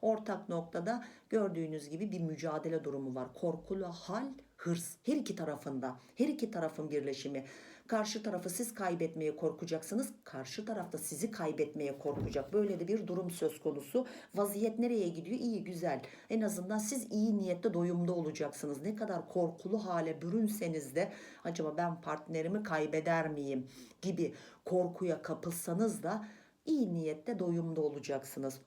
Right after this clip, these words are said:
Yani çok fazla korkmayacaksınız. Rahat olun sevgili yaylar. Karşı partnerde "Hay Allah, tutturamadık, yine olmadı." dercesine bir hal, vaziyet halinde olacak siz iyi niyetteyken. Evet, siz bir anda iyi niyeti patlatıyorsunuz.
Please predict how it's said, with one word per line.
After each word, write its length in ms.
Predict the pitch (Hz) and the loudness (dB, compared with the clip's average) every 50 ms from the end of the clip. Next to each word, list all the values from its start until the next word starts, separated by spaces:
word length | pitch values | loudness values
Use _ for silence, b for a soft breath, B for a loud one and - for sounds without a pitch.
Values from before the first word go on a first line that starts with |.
| - | -6
Yani 200 | - 170 139 131 - | -4 -4 -2 -4 -4
çok 200 | - 208 - - | -4 -4 -4 -2
fazla 360 | - 139 135 131 135 165 170 | 0 0 0 0 0 -2 -2
korkmayacaksınız. 1000 | - - 147 139 - - 143 139 131 135 147 127 131 - - - 143 160 165 147 | -2 -2 -4 -4 -4 -6 -4 -4 -4 -2 -2 -4 -4 -4 -6 -4 -4 -2 -2 -2
Rahat 280 | 160 - 151 147 - 143 | -4 -2 -4 -4 -4 -2
olun 140 | 135 139 135 | -4 -2 -2
sevgili 440 | 113 - 147 139 135 135 143 147 | -2 0 0 0 0 -2 -4 -2
yaylar. 540 | 147 143 135 131 131 123 135 165 202 208 - B B B B B B B B B B B B | 0 0 0 0 0 0 0 0 -2 -2 -4 B B B B B B B B B B B B
Karşı 380 | - 214 196 202 - - 214 214 | 0 2 2 2 2 0 0 2
partnerde 720 | 208 185 170 - - 175 170 165 160 156 - 226 240 233 B B B | 4 2 2 2 2 0 2 2 2 2 0 0 0 -2 B B B
"Hay 220 | - 202 185 180 | -2 -2 0 2
Allah, 220 | 160 156 156 156 151 - - | 0 0 0 -2 -4 -4 -4
tutturamadık, 800 | - - - - - 196 185 180 180 170 160 156 - 165 165 - | -8 -8 -8 -4 -2 0 2 2 2 2 0 0 0 -2 2 4
yine 160 | 220 214 208 | 6 6 6
olmadı." 680 | 180 160 160 165 156 151 151 151 151 139 135 147 147 B B B B B - | 6 6 6 6 4 2 0 -2 -2 0 2 0 0 B B B B B 0
dercesine 600 | 262 247 240 208 175 170 180 170 - - 214 208 214 | 4 4 4 4 4 0 -2 -2 -2 0 0 0 2
bir 120 | 247 233 | 2 0
hal, 380 | - - 175 175 175 170 160 156 | 0 0 0 2 2 2 2 0
vaziyet 440 | 156 147 135 135 147 151 143 - | 0 0 0 0 0 0 0 0
halinde 500 | 139 135 156 147 143 135 135 139 143 139 | 0 2 4 6 6 6 4 0 2 2
olacak 380 | 147 143 135 139 - - 143 - | 2 2 2 2 0 -2 -2 -2
siz 220 | - - 202 170 | -2 -6 -6 -4
iyi 340 | 170 165 175 165 165 160 151 | -4 -4 -4 -2 -2 -2 -2
niyetteyken. 760 | 151 147 147 139 143 - - 135 131 131 - - 165 202 214 214 B B B B B B B | -2 0 0 0 -2 -2 -2 0 0 -2 -2 0 0 0 0 -2 B B B B B B B
Evet, 300 | 185 175 160 151 147 - | -2 0 0 0 -2 -2
siz 340 | - - 269 277 226 180 175 | -6 -2 0 0 0 0 0
bir 100 | 196 180 | 2 2
anda 340 | 180 165 160 160 160 175 - | 2 2 2 2 2 2 2
iyi 340 | - 220 214 214 202 175 | 2 4 4 4 4 4
niyeti 300 | 170 170 175 170 170 - | 4 4 2 2 0 -4
patlatıyorsunuz. 920 | - - 170 170 - 160 160 160 - 151 147 - - 143 135 135 135 - - | -2 -2 -2 -2 0 -2 -2 -2 -2 -6 -6 -6 -6 -4 -4 -6 -6 -8 -14